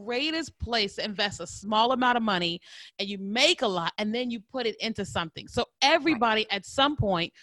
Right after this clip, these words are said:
Speaker 1: should be leaving their network marketing company and going after their dream.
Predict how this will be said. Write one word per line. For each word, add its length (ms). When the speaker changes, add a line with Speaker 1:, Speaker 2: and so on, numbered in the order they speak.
Speaker 1:
should 220
be 100
leaving 440
their 120
network 380
marketing 360
company 540
and 340
going 280
after 220
their 140
dream. 460